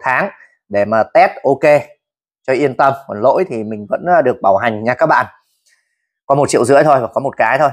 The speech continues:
màn hình to nhá. Máy quốc tế. À, mình bán thì bán rẻ như là bán sỉ luôn các bạn. Nên là không có tặng phụ kiện và không bao ship nhá. Mình, à, cũng, à, không có thời gian để chụp ảnh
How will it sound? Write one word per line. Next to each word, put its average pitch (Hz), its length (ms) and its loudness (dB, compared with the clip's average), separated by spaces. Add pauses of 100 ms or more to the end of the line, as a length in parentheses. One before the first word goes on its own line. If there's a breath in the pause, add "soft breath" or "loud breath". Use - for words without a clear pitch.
màn 113 140 -6
hình 117 160 -12
to 135 300 0
nhá. 170 140 -2 (520)
Máy 110 160 -8
quốc 156 180 -6
tế. 123 200 4 (480 soft breath)
À, 135 140 -2
mình 139 180 0
bán 139 260 0
thì 170 100 -2
bán 135 260 0
rẻ 120 260 2
như 160 120 0
là 151 80 2
bán 135 200 -2
sỉ 107 240 -8
luôn 151 240 2
các 165 80 2
bạn. 160 220 0 (280)
Nên 143 180 -2
là 127 80 0
không 147 200 -6
có 156 120 -2
tặng - 220 -6
phụ 123 180 -8
kiện 110 160 4
và 117 60 0
không 143 180 -2
bao 135 160 2
ship 196 260 2
nhá. 185 180 0 (500 soft breath)
Mình, 123 260 -2
à, 120 320 0
cũng, 190 280 -6
à, 156 260 4
không 151 180 -2
có 160 80 2
thời 143 160 0
gian 139 180 0
để 110 120 -4
chụp 113 140 -12
ảnh 107 140 -4